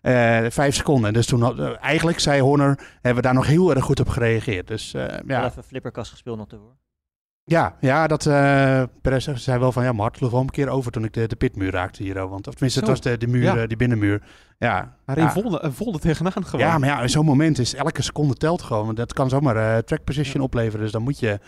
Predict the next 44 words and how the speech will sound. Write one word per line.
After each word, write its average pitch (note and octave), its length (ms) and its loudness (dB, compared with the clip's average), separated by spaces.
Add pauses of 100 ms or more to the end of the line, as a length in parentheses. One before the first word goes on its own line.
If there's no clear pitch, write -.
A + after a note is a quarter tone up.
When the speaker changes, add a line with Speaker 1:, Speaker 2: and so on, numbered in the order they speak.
(160)
Speaker 1:
tot C#3+ 140 0
de A#2+ 60 0
max C3+ 220 0
gaan. D3 340 -4 (120)
En A#2+ 120 -4
Speaker 3:
Ja. C3 60 0
Speaker 1:
dat A2 80 0
deed A#2 180 0
hij C3+ 100 -4
iets C3+ 140 -10
te - 100 -20
veel. A2+ 240 -8 (300)
Speaker 3:
Nou, C3 160 -2
over C#3+ 160 -2
max D#3 260 -2
gesproken. C#3+ 580 -2
Bij D3 140 2
die C#3+ 120 -2
pitstop D#3 340 -2
van C3 220 -4
Perez, C3+ 400 -2
dat C#3+ 160 -4
ze - 100 -6
weer C3+ 100 0
naar B2+ 100 -2
de B2 60 -6
intermediates C3 440 -4
moesten, D3+ 380 -4
haalden D#3 240 2
ze D#3 120 0
dus C#3 140 -2
eerst E3+ 240 0
Verstappen, D3 560 -4
die D3 80 -2
toen E3 140 -4
nog D3 120 -4
tweede F3+ 340 0
lag, G#2+ 320 -4
naar B2 140 0
binnen, A2+ 340 -6 (240)
in D3+ 100 -6
plaats E3 240 0
van C3+ 140 -6
Perez. D3+ 440 -2